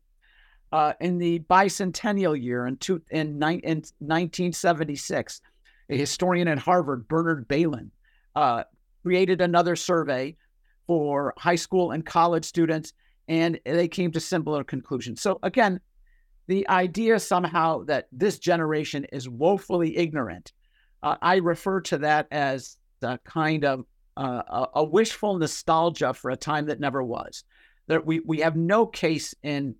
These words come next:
since the documentation of tests of historical facts, of adults being satisfied with what young people know. So that's my first response, that, that, that,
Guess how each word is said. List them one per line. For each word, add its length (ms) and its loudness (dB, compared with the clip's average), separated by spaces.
since 380 -2
the 160 0
documentation 880 -2
of 280 -4
tests 340 -2
of 80 -2
historical 460 -2
facts, 420 -4
of 340 2
adults 480 2
being 280 -2
satisfied 880 0
with 140 -6
what 220 -2
young 180 -4
people 340 -8
know. 280 -8
So 340 4
that's 220 2
my 160 4
first 360 -4
response, 520 -10
that, 200 -4
that, 240 0
that, 200 2